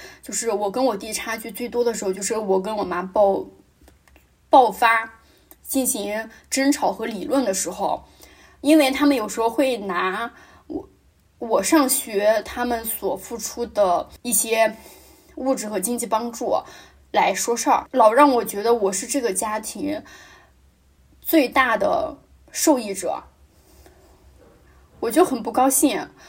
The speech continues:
我觉得我，我受教育是一个很应当的事情，而且根本就没有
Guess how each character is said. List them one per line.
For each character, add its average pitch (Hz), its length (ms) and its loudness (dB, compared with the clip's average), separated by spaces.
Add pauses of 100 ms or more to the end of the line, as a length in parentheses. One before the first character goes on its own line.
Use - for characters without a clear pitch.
我 240 120 2
觉 233 160 -4
得 277 360 0 (240)
我， 226 220 2 (320)
我 208 300 -2
受 277 260 4
教 285 280 4
育 202 240 -4 (1120)
是 - 280 0
一 240 80 -4
个 285 100 4
很 226 220 -2
应 233 180 -6
当 262 160 8
的 240 80 -4
事 381 160 -2
情， - 260 -4 (600)
而 247 140 -6
且 - 320 4 (800)
根 269 220 4
本 196 100 -2
就 214 120 -6
没 202 180 -6
有 214 260 2